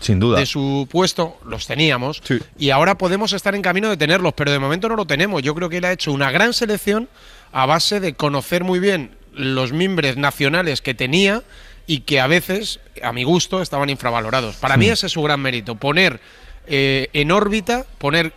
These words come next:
Speaker 2: en órbita de crack mundial a un grupo de jugadores que para el resto de la gente no lo eran.
Speaker 1: Una selección que a día de hoy no tiene un nueve nato, un nueve definido, un, un delantero centro del que llamamos de, de toda la vida que haya tirado la puerta y se haya hecho con el puesto. No lo tenemos,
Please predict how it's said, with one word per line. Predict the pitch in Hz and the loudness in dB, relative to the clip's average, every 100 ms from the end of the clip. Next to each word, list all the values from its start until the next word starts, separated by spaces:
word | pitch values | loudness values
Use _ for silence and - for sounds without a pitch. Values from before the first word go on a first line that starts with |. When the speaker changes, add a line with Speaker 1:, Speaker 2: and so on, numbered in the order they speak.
| - - | -14 -6
Speaker 2:
en | 143 160 | -2 0
órbita | 185 185 185 | 0 0 -2
de | 175 156 | -2 -2
crack | 180 160 | 0 0
mundial | 175 175 180 202 240 - - - - | -2 0 2 0 -2 -10 -20 -20 -4
a | 139 | 0
un | 151 | 2
grupo | 165 170 180 | 2 0 0
de | |
jugadores | 175 170 170 190 220 226 - - - | -2 0 0 0 0 -2 -6 -12 -8
que | 131 | -8
para | 113 127 123 123 123 - 147 | -4 -2 0 0 0 -4 -10
el | 135 | -4
resto | 165 - | -2 2
de | 165 | 2
la | 156 | 2
gente | 175 202 | 0 0
no | 190 | 0
lo | 123 | 0
eran. | 147 120 - - - - - | 0 -4 -8 -8 -8 -8 0
Speaker 1:
Una | 139 131 | 2 4
selección | 147 147 180 | 2 0 0
que | 151 | 0
a | 131 | 2
día | 135 | 2
de | 135 135 | 2 2
hoy | 139 | 0
no | 131 117 | -2 -2
tiene | 120 117 117 | -2 0 -2
un | 135 117 110 | -2 -2 0
nueve | 117 117 110 107 - - | 2 4 2 0 -4 -8
nato, | 110 113 131 127 156 | -2 2 2 0 -2
un | 196 113 | -4 -4
nueve | 113 110 | -2 -2
definido, | 110 101 113 110 139 156 208 - | -4 -6 -4 -2 0 0 -4 -6
un, | 107 107 110 117 | -6 -6 -6 -6
un | 113 | -2
delantero | 120 113 107 120 | 0 -2 0 0
centro | 104 131 127 120 | 0 -2 0 0
del | 110 | 0
que | 113 | 2
llamamos | 110 127 117 | 2 2 0
de, | 104 113 107 | -2 -4 -4
de | 104 | -4
toda | 117 117 | 0 2
la | 117 | 2
vida | 120 127 117 | 0 0 -2
que | 113 110 | -2 -6
haya | 104 120 | -4 -4
tirado | 107 123 120 110 | -2 0 2 2
la | 101 | 2
puerta | 131 117 | 0 0
y | 113 | -4
se | 120 | -4
haya | 113 | -4
hecho | 110 110 | -4 -4
con | 110 | -2
el | 98 | -2
puesto. | 117 - - | -2 -4 -6
No | 117 110 | 0 2
lo | 98 | 2
tenemos, | 98 113 170 | 0 0 -2